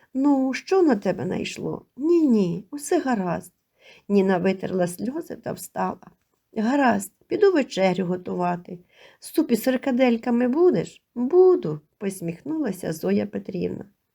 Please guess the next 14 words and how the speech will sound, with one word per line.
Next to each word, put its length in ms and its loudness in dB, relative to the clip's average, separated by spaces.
"І 140 0
що 320 -8
я 160 -2
кидаюся 680 0
на 140 0
неї, 360 2
як 180 0
собака?" 760 -2
думала 480 4
вона. 400 -2
Навіть 380 6
Ромчик 600 2
зауваження 840 0
зробив. 540 0